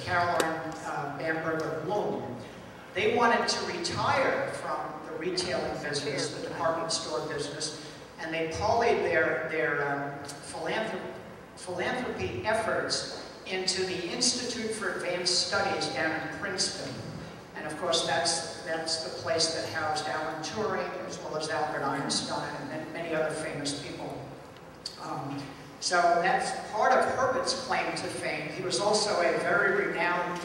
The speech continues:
uh, musician. He was part of a string quartet. He owned a Stradivarius. Um,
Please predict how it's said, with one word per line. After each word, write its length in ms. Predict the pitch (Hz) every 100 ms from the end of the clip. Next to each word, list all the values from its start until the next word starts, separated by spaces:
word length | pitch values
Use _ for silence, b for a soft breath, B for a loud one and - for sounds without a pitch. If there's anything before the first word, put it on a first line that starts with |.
| -
uh, 180 | - - - - - - - 359
musician. 720 | 339 - - - - - -
He 80 | -
was 140 | -
part 300 | - 180 -
of 140 | -
a 100 | -
string 340 | - - 370 370 185 180
quartet. 560 | - 247 202 208 202
He 100 | 175
owned 240 | 175 - 208
a 40 |
Stradivarius. 1200 | 202 180 185 185 175 175 - 220 233 - - - - - - - -
Um, 640 | 165 156 156 156 160 156